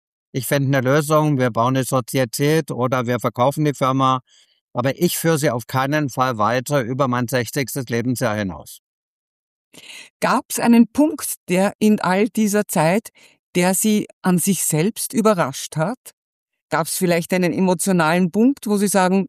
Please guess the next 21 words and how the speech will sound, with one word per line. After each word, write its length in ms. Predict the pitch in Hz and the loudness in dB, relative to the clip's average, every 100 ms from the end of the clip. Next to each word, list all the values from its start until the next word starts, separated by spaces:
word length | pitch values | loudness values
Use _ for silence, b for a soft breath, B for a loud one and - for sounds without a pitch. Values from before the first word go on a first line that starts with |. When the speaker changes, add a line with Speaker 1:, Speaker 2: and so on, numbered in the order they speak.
| - | 0
Speaker 2:
„Das 200 | 190 - | 0 0
hätte 220 | 175 196 | -2 -2
ich 140 | - | -4
jetzt 280 | - - - | -4 -6 -4
einem 300 | 165 160 156 - | -2 0 -2 -4
Kunden 420 | - 247 247 190 | 0 0 2 -2
anders 420 | - 170 202 - | 0 0 0 0
geraten“? 560 | 214 170 165 180 208 208 | 0 0 0 0 0 0
Oder 420 | - 175 170 160 B B B _ | 0 0 0 -2 B B B _
gab's 340 | 160 170 - | -2 0 0
einen 260 | 170 170 160 | 0 0 0
Punkt, 360 | 185 226 - | 0 0 -2
wo 120 | 175 170 | -4 -2
Sie 100 | 180 | -2
sagen, 420 | 165 156 175 175 B B B _ - | 0 0 0 -2 B B B _ -4
„Diese 240 | 214 214 | -2 -2
Stärke 400 | 247 - 165 170 | -2 -2 -2 0
der 160 | 196 - | -2 0
Emotion 720 | 180 165 - 160 156 185 196 - - | 0 0 -2 -2 0 0 -2 -6 -4
überrascht 560 | 165 156 123 127 - | -2 0 -2 -6 -8
mich“? 500 | - 175 269 - - | -6 -4 -6 -12 -20